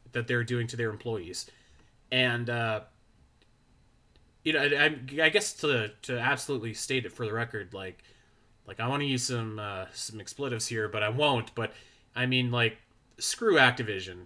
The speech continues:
right, and Blizzard, and, and all those guys. I don't buy their games, uh, in the, like, just in general, because I don't really care for Call of Duty,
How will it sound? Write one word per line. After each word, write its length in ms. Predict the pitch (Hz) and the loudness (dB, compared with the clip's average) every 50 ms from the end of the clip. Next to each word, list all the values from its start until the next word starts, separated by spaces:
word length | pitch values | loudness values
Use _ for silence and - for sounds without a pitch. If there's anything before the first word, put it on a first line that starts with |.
| - - _ | -20 -16 _
right, 340 | 123 127 131 127 127 120 | 0 2 4 4 2 0
and 140 | 113 123 131 | -2 -6 -4
Blizzard, 380 | 120 120 113 104 101 98 98 101 | -2 -2 -2 -2 -2 -6 -6 -4
and, 180 | 113 127 143 | -4 -4 -2
and 160 | 104 139 147 151 | -2 0 0 2
all 160 | 147 143 139 | 2 2 2
those 220 | 123 117 110 - | 2 2 0 0
guys. 280 | - 110 98 92 98 98 | -4 -8 -8 -6 -8 -2
I 140 | 95 135 185 | 2 4 6
don't 240 | 208 208 175 135 | 6 6 4 2
buy 220 | 120 123 127 143 156 | 2 4 6 6 6
their 180 | 151 165 160 | 6 6 4
games, 500 | 151 160 170 175 175 180 190 190 - - - - - - - _ _ _ _ _ - | 4 2 0 0 0 -2 -4 -4 -6 -8 -8 -14 -20 -20 -20 _ _ _ _ _ -6
uh, 240 | 120 117 113 110 110 - | -4 -2 -2 -2 -4 -4
in 160 | - 127 127 | -4 -2 -2
the, 380 | 123 117 113 107 - - 117 85 | 0 0 0 -2 -2 -6 -10 -8
like, 200 | - 117 117 - - _ | -4 -6 -6 -6 -8 _
just 220 | - 117 - - 120 | -10 -8 -8 -6 -4
in 120 | 117 117 | -4 -2
general, 360 | 113 110 113 127 139 147 160 160 | 0 0 0 0 0 -2 -4 -6
because 260 | - - - 120 110 | -8 -10 -8 -4 -2
I 80 | 113 113 | -2 -2
don't 180 | 120 120 117 - | -2 -4 -4 -6
really 200 | 117 117 117 120 | -4 -4 -4 -4
care 180 | - 127 117 | -2 -2 -2
for 120 | 110 - 117 | -2 -4 -8
Call 180 | - 117 110 | -6 -6 -6
of 80 | 107 104 | -4 -4
Duty, 420 | 117 120 123 127 123 127 123 123 | -2 0 0 2 2 0 0 -4